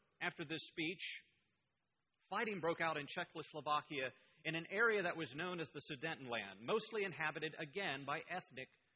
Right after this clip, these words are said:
Germans. They lived in and around the Sudeten Mountains, like, since the Middle Ages, so for a long time. And Hitler's vision for the greater Germany, he had to have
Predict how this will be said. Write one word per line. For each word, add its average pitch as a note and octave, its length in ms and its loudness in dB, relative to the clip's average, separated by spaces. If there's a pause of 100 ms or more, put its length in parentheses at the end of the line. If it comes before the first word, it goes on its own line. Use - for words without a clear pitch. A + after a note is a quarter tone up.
(160)
Germans. F3 640 -4 (720)
They D3 120 0
lived G3 400 8
in B3+ 260 0
and A#3 80 -2
around G3+ 300 4
the E3+ 80 -4
Sudeten F3 560 -2 (100)
Mountains, D#3+ 720 -2
like, C#3 140 -6
since F3+ 240 -8
the D3 80 -14
Middle C3+ 360 -6
Ages, A#2+ 340 -6
so - 180 -6 (100)
for D#3 200 0 (240)
a C3 60 0
long F3+ 520 0 (120)
time. A2+ 360 -2
And A#2 100 -6 (240)
Hitler's B3 360 4
vision G#3 320 4
for G3+ 100 0
the D#3+ 100 0
greater G3+ 500 6
Germany, C#3 760 -2 (680)
he G3 120 2
had F#3 460 4
to F3 100 2
have C3 500 0